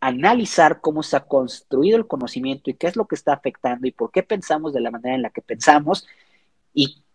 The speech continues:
de qué otras nuevas maneras podemos, eh, eh, pensar, ¿no? Pero siempre siendo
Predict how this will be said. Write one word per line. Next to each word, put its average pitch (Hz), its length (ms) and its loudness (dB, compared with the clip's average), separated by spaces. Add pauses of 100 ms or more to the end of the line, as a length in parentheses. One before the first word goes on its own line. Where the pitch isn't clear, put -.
de - 180 4
qué 185 80 8
otras 180 260 8
nuevas 196 260 10
maneras 139 360 0
podemos, 127 640 -4
eh, 104 560 -4
eh, 113 260 -4 (140)
pensar, 131 580 2
¿no? 127 160 -4
Pero 113 340 -2
siempre 180 600 0
siendo 160 640 -2